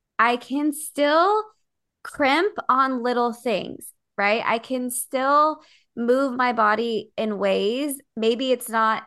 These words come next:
technically at that, like, V five level, but I kept proving to myself.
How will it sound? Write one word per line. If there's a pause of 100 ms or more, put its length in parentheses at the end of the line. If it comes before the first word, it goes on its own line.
(120)
technically
at
that,
like,
V
five
level,
but
I
kept
proving
to
myself.